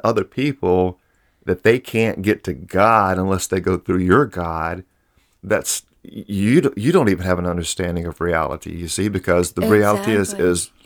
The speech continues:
Speaker 1: Jesus, the real Jesus taught, is that we all are God. God is within
Speaker 2: Within.
Speaker 1: you. <laughs>
Speaker 2: Yeah.
Speaker 1: The kingdom of God,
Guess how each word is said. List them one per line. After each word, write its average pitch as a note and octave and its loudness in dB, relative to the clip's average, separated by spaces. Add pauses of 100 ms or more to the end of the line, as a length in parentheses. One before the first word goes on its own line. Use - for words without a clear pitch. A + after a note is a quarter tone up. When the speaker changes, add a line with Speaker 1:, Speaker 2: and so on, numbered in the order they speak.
(140)
Speaker 1:
Jesus, F#2 -2
the E2 -6
real F2+ 2
Jesus F2 -2
taught, C3+ -2
is A2+ -6
that A#2 -2
we A#2+ 0
all A#2 2
are D3 2
God. F2 -4
God A2 -2
is G#2 -4
within F#3 0
Speaker 2:
Within. G#3+ 4
Speaker 1:
you. - -2
<laughs> - -20
Speaker 2:
Yeah. A2+ 2 (360)
Speaker 1:
The - 4
kingdom B2 2
of G#2+ 4
God, G2+ 4